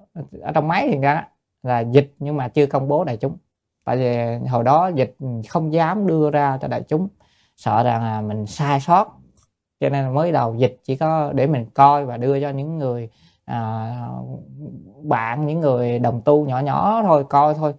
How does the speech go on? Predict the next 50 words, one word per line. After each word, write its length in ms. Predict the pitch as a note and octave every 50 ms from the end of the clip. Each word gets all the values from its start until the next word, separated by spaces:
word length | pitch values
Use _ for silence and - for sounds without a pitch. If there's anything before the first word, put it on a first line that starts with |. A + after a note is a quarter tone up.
| _ _ _ _ _ _ _
coi 220 | - C#3 C#3+ C#3+ C#3+
thôi 180 | C#3 C3+ B2+
và 100 | A#2+ A#2+
lưu 340 | A2+ A2 B2 C3 D3 D3+ D3+
lại 220 | C3+ B2 A2+ A#2 C3
đó. 160 | C#3+ D#3 D#3+
Tại 140 | - A#2+ A#2+
vì 140 | A#2+ A#2
thì 280 | A2+ C#3+ C3 C3 C#3+ D3+ D3 D#3+
nghĩ 260 | C3 B2+ C3 D#3 D#3
mới 200 | C#3+ D#3 F3 F#3
đầu 160 | D#3 B2+ A#2
mình 160 | A2+ A2+ A2
dịch 200 | A#2+ B2 - _ -
chắc 180 | - D#3 - _ - - C#3 C3+ _ _
không 280 | - - - C#3 C3 C3+
có 80 | C#3+
ổn 280 | - B2 A2+ A#2+ D3 D3+
lắm, 120 | D3+ F3 F3+ F#3 _ _ -
không 140 | D3+ C#3
dám 200 | C3+ C#3+ D3+ D3+
đưa 180 | D#3+ D3 C3+ C3
ra. 200 | B2+ B2 A#2+ A#2 - _ _ _ _ _ _ _ _ _ -
Đó. 200 | - C3 C#3 C#3 - - - _ _ _ -
Thì 120 | C3+ B2
sau 240 | A#2 - C#3 C3+ C#3
này 340 | C3+ C3+ B2+ A#2+ A#2+ A#2+ A#2+
ấy, 200 | B2+ C#3+ C#3+ B2+
dịch 140 | B2 B2 B2+ -
tới 100 | D#3 D3
bộ 160 | C3 B2+ B2
đó 180 | C#3 C#3+ D#3+
là 80 | E3+ D3+
do 220 | B2 B2+ C3 C3
có, 180 | B2+ - D#3 D#3
có 180 | D#3 - F3 E3
một 100 | C#3 A#2+
vị 120 | A#2+ A#2 A#2
thầy, 340 | C3+ A#2+ A2 A2 A2 A2 A2
tên 120 | C3 B2+
là 120 | C3 B2 A#2+ A#2+
thầy 140 | B2 A2
đó 200 | G#2 A#2+ C3 C#3+
là 100 | C3+ A#2 - -
Thích 120 | E3+ F#3 - _
Tâm 220 | - C#3 B2+ C3
Trí. 380 | C3+ - D3+ E3 G3 A3+ A#3 A3+ _ _ -
Thầy 100 | B2 A2+
nói 240 | A#2 B2 C3 D3 D#3
mà 200 | D#3 C3+ A2+